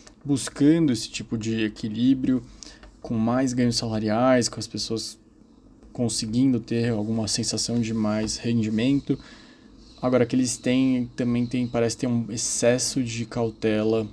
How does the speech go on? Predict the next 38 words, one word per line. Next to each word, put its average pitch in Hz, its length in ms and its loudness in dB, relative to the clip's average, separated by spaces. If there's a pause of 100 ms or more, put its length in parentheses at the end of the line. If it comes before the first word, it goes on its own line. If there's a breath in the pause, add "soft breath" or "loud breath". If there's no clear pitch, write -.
(420 loud breath)
porque - 220 -4
mesmo 170 380 2
com 180 180 -4
tudo 196 320 0
isso, 170 440 0
sem 170 380 0
subjuros, 147 720 2
a 135 100 0
inflação 135 480 -4
desacelerou 123 800 0
recentemente. - 800 -6 (560 loud breath)
Aqui - 120 -16
no 175 80 4
Brasil, 165 320 6
ontem 165 160 2
o 165 60 6
Ibovespa 151 520 4
bateu 143 400 0
cento 180 500 -2
e 151 40 0
trinta 143 260 -2
e 127 40 0
um 123 40 0
mil 117 180 2
pontos, 165 520 0
recorde 123 500 -2
histórico. 151 580 2
Algumas 120 300 -4
casas 120 240 -6
já - 80 -4
tão 143 160 -8
fazendo 123 300 -2
suas 120 160 -8
projeções 120 520 0
pro 117 180 -2
ano 113 120 -2
que 107 140 -8
vem 147 280 4